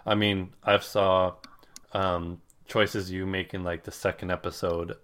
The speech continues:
of, um, season one affect, like, season two, and you're like, "Oh, shit, I remember that." So, I mean, even though they are played by different characters, I,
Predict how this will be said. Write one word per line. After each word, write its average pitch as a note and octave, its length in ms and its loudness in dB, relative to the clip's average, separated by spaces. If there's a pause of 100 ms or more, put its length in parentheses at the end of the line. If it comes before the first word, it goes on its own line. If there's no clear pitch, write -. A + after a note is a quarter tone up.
(140)
of, E2+ 600 -4 (180)
um, E2+ 320 -2 (120)
season F#2 420 0
one E2+ 380 -2 (560)
affect, - 420 0
like, E2+ 400 -2 (380)
season F2+ 420 0
two, F2+ 400 -2 (460)
and G2 100 -4
you're E2+ 80 -4
like, E2 180 -4
"Oh, C3 120 -4
shit, A2 340 -4 (580)
I - 60 -6
remember G2 340 -4
that." D#2+ 260 -10 (1500)
So, F2 480 2 (560)
I G#2 100 0
mean, A2+ 160 2
even C#3+ 220 6
though B2 220 8
they A2 180 4
are G#2+ 100 8
played G#2 280 0
by F#2+ 100 0
different F#2+ 320 -6
characters, G2 640 -4 (640)
I, F#2 320 0